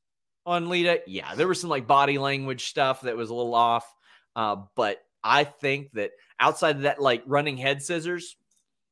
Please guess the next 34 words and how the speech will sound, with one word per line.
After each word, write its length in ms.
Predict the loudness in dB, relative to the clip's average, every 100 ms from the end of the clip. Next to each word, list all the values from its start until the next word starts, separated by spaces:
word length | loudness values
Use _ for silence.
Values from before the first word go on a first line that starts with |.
| _ _ _
I 100 | -2
thought 320 | 0 -2 -2 -4
Lita 480 | -6 -2 -2 -4 -10 _
and 140 | -14 -2
Becky 460 | -2 -2 -6 -16 _
killed 380 | -6 -4 -4 -6
it. 160 | -10 -6
I 100 | -4
thought 200 | -2 -4
they 120 | -4
did 220 | -8 -10 -6
great. 420 | -2 -2 -2 -8 _ _ _ _ _ _ _ _ -8
Lita 400 | -4 -2 0 2
busting 340 | 2 0 2
out 180 | 2 0
some 120 | -2
new 180 | 0 6
offense. 560 | 6 6 2 -2 -4 -10
To 140 | -4
me, 360 | 0 0 -2 -8 4
I 100 | 4
was 120 | 4
looking 200 | 0 0
at 80 | 2
this 200 | 2 2
and 100 | 0
I 80 | 2
go, 280 | 2 0 -4 _ -4
"Lita 240 | 0 0
Conrana, 680 | -2 -2 2 2 2 0 -4 -8
twist 260 | -6 -6
of 100 | -8
fate, 360 | 0 2 2 0 _ -4
moonsault, 560 | -2 -2 0 2 2